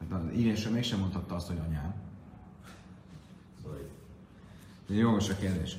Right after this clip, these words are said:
Speaker 1: Amarav Hizda, ubi Ichui Alexandri.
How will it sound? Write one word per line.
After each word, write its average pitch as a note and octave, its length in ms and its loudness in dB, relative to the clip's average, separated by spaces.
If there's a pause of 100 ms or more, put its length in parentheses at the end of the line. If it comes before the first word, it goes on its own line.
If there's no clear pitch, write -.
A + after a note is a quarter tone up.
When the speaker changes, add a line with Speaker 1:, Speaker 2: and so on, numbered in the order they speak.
(360)
Speaker 1:
Amarav F3+ 440 10
Hizda, A2+ 640 6 (840)
ubi F#2 280 2
Ichui G#3 400 6
Alexandri. A2 720 2